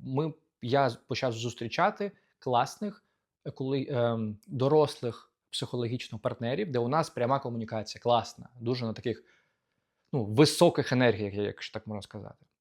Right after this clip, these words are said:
Е, що стосується, і, ну, і в принципі мені стало в житті легше, тому що, е, я в багатьох моментах обираю себе, і не з позиції его, що я такий класний. Але я от знаю, що зараз, допустим, якщо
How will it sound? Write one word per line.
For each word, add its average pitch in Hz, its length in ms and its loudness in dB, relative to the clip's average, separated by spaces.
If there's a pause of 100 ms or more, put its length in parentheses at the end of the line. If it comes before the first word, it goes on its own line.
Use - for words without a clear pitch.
(140)
Е, 104 320 -6
що 160 220 -2
стосується, 156 580 0
і, 185 220 0
ну, 196 100 6
і 165 40 8
в - 80 4
принципі 214 320 4
мені 139 200 0
стало 131 280 2
в 113 80 -2
житті 131 280 -2
легше, 143 300 2
тому 120 220 -4
що, 117 260 -2 (520)
е, 107 140 -4 (220)
я 117 260 8
в 139 140 2
багатьох 117 680 2
моментах 113 640 -4
обираю 123 400 0
себе, 120 460 -2
і 120 120 -6
не 117 200 0
з - 260 -8 (200)
позиції 143 680 4
его, 113 480 6 (1000)
що - 140 -4
я 113 220 2
такий 107 320 -10
класний. 107 520 -4 (380)
Але 120 220 6
я 127 80 8
от 117 100 4
знаю, 147 280 4
що 113 180 -4
зараз, 120 280 2
допустим, 107 420 -4
якщо 104 360 0